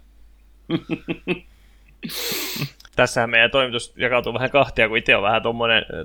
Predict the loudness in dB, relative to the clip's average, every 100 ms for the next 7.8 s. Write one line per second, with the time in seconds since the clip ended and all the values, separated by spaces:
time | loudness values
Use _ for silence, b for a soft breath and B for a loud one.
0 | -10 0 0 0 -6 -8 -4 -6 0 4
1 | 4 2 -4 -4 -4 -4 2 2 2 2
2 | 4 4 0 -6 -10 -8 -4 -4 -2 -4
3 | -4 -6 -2 0 2 0 0 -2 2 4
4 | 4 2 -2 -2 -2 -4 2 2 2 -2
5 | -2 0 0 -4 -4 -4 -6 -6 -4 -4
6 | -4 -4 -6 -14 0 0 2 0 2 -2
7 | -4 -8 -8 -10 -6 0 2 2